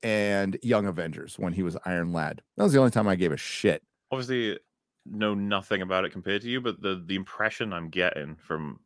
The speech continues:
Speaker 2: different things you've said and obviously what we've seen so far is that they didn't work too hard on his motivations. They were just like, "Look at this one. This one's from this and has this power. Look at this one. This one came from all this over here, and he,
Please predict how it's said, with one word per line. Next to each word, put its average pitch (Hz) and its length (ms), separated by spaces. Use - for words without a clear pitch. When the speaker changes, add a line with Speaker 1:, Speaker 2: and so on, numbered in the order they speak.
Speaker 2:
different 85 220
things 82 180
you've 82 120
said 78 260
and 76 200
obviously 82 180
what 80 100
we've 80 80
seen 85 140
so 78 120
far 85 240
is 80 120
that 82 160
they 98 80
didn't 113 200
work 107 280
too 113 240
hard 107 220
on 101 80
his 95 100
motivations. 95 680
They 98 100
were 90 100
just 87 180
like, 87 180
"Look 123 140
at 98 160
this 147 240
one. 78 400
This 104 220
one's 90 180
from 87 220
this 135 320
and 85 160
has 87 200
this 113 200
power. 73 380
Look 123 120
at 143 140
this 196 240
one. 87 320
This - 180
one 104 260
came 95 240
from 92 140
all 92 160
this 107 180
over 107 280
here, 127 240
and 90 100
he, 117 240